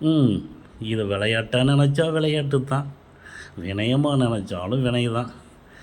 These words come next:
இது உலகில் உள்ள பஞ்சபூத தத்துவ பயிற்சி பெற்ற மாணவர் நம்பிக்கையுள்ளவர்களுக்கு மட்டுமே.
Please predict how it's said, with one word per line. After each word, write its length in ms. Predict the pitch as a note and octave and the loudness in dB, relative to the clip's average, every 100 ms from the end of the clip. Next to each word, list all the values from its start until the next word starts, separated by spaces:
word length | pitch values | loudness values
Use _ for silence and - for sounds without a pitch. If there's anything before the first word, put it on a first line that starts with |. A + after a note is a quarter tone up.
| - - | -16 0
இது 300 | C3 B2+ A#2+ | 4 4 4
உலகில் 280 | C3+ E3+ | 2 2
உள்ள 260 | F3+ F3 F3 | 2 2 0
பஞ்சபூத 760 | C#3 - C3+ D#3+ D3+ D3 C3+ - | 0 0 2 2 0 0 0 0
தத்துவ 420 | G#2+ G#2 D3 C#3 | -4 0 2 2
பயிற்சி 340 | C#3 B2 B2 | 2 0 0
பெற்ற 360 | G#2 A2 - G2+ | -2 -4 -2 -2
மாணவர் 680 | F#2+ G#2+ B2 D3+ D3 B2 | 0 0 0 2 2 0
நம்பிக்கையுள்ளவர்களுக்கு 960 | G#2 A2+ C3+ F3 - D#3+ D3+ C#3+ C#3 C3 | 0 0 2 0 -2 -4 0 2 2 2
மட்டுமே. 520 | A2 G2 G#2+ G2+ F2+ | -2 -2 -2 -2 -4